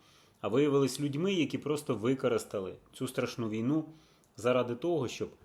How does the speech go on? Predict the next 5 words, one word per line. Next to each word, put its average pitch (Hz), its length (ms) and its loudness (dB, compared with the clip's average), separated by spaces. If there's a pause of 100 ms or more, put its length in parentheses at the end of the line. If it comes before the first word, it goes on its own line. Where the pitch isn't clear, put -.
(360)
збагатитись, 110 840 -2
мати 113 320 -4
дешевий 107 460 0
газ, 147 340 0
нафту, 131 500 -2